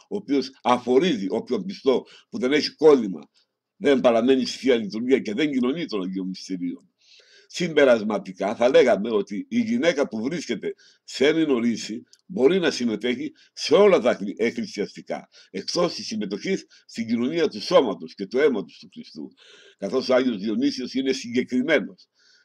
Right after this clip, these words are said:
Δεν θα τολμήσουν να πλησιάσουν την Αγία Τράπεζα και να κοινωνήσουν του σώματος και του αίματος του Χριστού. Και αυτό όχι γιατί είναι ανάξια πνευματικά, αλλά λόγω ευλάβειας,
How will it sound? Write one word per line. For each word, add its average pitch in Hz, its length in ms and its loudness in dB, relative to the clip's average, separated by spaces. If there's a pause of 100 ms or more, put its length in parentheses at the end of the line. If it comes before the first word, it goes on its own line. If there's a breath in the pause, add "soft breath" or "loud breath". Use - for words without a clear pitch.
Δεν 151 200 4
θα 151 140 4
τολμήσουν 143 540 4
να 98 100 -2
πλησιάσουν 101 560 -4
την 95 140 -10
Αγία 98 280 -2
Τράπεζα 82 400 -6
και 113 140 -10
να 107 100 -4
κοινωνήσουν 110 540 -4
του - 80 -16
σώματος 92 500 -2 (340 loud breath)
και - 140 0
του 123 140 0
αίματος 110 400 0
του 87 140 -16
Χριστού. 87 420 -14 (280 soft breath)
Και - 100 -6
αυτό 123 400 0
όχι 120 220 -2
γιατί 160 320 0
είναι 160 260 -2
ανάξια 123 640 0
πνευματικά, 98 680 -4 (380 soft breath)
αλλά 107 260 0
λόγω 135 420 8
ευλάβειας, 123 880 4